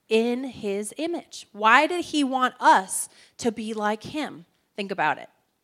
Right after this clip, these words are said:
What do you think? For fellowship. <sighs> You know, we have a little puppy. He's so cute. His name's Teddy. Yes, we named him after my dad. <laughs> And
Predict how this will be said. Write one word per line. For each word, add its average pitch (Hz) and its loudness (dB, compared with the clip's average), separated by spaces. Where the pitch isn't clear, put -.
What 180 -10
do 175 -8
you 170 -8
think? - -18
For 190 -10
fellowship. - -12
<sighs> - -10
You 277 -4
know, 240 4
we 277 2
have 269 4
a 233 2
little 208 2
puppy. 202 0
He's 190 -10
so 185 -4
cute. 175 -6
His 190 -10
name's 180 -6
Teddy. 156 -6
Yes, - -10
we 190 -14
named 170 -8
him 170 -8
after 165 -8
my 165 -10
dad. - -12
<laughs> - -20
And 247 8